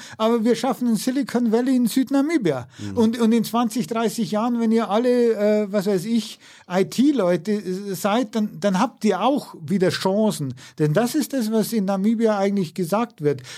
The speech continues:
Speaker 1: von den, äh, Aktivistinnen dort, die dafür kämpfen und sagen, was soll denn sein? Wir waren im Elend, jetzt sind sie sechzig, siebzig, achtzig Jahre alt und ich sehe, meine Enkel sind immer noch in diesen
Speaker 2: Mhm.
Speaker 1: gleichen Hütten.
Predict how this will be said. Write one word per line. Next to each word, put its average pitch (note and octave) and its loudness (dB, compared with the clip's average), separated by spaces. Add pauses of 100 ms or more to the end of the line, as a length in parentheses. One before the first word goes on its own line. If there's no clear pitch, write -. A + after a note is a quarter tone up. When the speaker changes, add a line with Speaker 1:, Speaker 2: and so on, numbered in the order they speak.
Speaker 1:
von D#3+ 2
den, D#3 2
äh, - -12
Aktivistinnen D3+ -4
dort, F3+ 0
die F3+ 0
dafür D3+ 0
kämpfen F3+ -4
und F3 -2
sagen, E3 -4 (240)
was D#3 -2
soll A3+ 4
denn G#3+ 2
sein? G#3+ 2
Wir C4 2
waren C#3+ 0
im C#3+ -2
Elend, G#3+ 2
jetzt - 0
sind G3+ -2
sie F3 -2
sechzig, F3+ -4
siebzig, G#3+ -8 (240)
achtzig E3+ -10
Jahre F3 -4
alt A3+ -2 (240)
und A#3 4
ich F#3+ 0
sehe, C4+ 2
meine A3+ 2
Enkel A3 0
sind A3 -2
immer D#4+ 2
noch F#3 0
in E3 2
diesen D3 0
Speaker 2:
Mhm. B2+ -10
Speaker 1:
gleichen B2+ -4
Hütten. D3+ -4